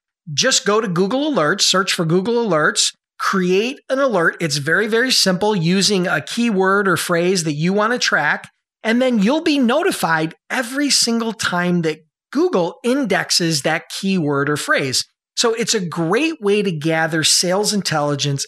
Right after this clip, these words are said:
and stay current in your industry. I use it as a way to even generate leads for my business.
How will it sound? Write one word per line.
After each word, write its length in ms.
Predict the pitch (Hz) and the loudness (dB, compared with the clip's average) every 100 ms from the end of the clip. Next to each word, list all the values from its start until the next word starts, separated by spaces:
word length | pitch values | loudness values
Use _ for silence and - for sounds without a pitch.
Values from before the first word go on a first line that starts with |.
| - | -4
and 160 | 151 | 0
stay 280 | - - 156 | 0 0 -2
current 460 | 147 - 165 156 156 | -2 -2 0 -2 -4
in 160 | 160 156 | -2 0
your 140 | 143 | 0
industry. 460 | 147 139 120 147 - - | -2 -2 0 -2 -8 -4
I 180 | 254 359 | -2 0
use 320 | 330 208 180 | 2 2 2
it 100 | - | 0
as 140 | 175 170 | 0 0
a 60 | |
way 180 | 165 175 | 2 2
to 200 | 170 - | 0 -2
even 300 | 208 220 185 | 0 2 0
generate 520 | 135 185 202 196 185 | 0 0 2 0 -2
leads 460 | 156 156 196 208 175 | -4 -2 0 0 0
for 180 | - 156 | -2 -2
my 180 | 139 131 | -2 -2
business. 580 | 151 202 202 208 196 | -2 0 2 2 0